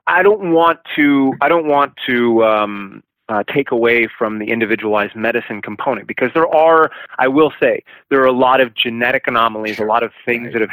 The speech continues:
Speaker 1: happened within the human gene pool and, like, you know, that have, have made things more complex. However, okay, and, and the however is this, okay, you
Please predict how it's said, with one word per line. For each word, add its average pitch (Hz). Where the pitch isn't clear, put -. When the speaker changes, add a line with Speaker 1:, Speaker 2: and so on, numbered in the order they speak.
Speaker 1:
happened 113
within 110
the 107
human 113
gene 120
pool 113
and, 113
like, 107
you 120
know, 110
that 123
have, 117
have 127
made 139
things 131
more 120
complex. -
However, 180
okay, 120
and, 127
and 131
the -
however 165
is 135
this, -
okay, 123
you 160